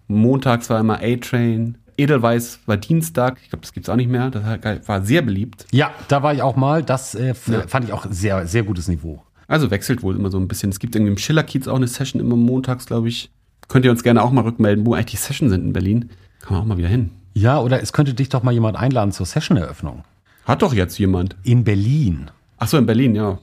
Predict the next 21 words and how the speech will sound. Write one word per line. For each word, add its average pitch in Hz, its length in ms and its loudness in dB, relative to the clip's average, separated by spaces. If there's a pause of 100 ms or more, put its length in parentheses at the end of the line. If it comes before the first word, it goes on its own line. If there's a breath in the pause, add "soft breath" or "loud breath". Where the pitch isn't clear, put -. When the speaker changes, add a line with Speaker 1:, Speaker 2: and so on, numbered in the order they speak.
(120)
Speaker 2:
Ja. 92 240 0 (240)
Also 123 200 -2
ich - 160 -4
hab - 180 -4
aber 127 160 -2
jetzt 127 220 -4
hier - 160 -2
auf 113 120 -4
der 120 140 0
Seite 101 500 0
vom 113 300 0
Nika 113 320 0
Jazz 117 260 -2
Club, - 180 -4
da 139 100 0
finde 156 240 0
ich - 120 -6
nichts 180 340 -2
über 92 160 -4
eine 82 120 -4
Session. - 380 -10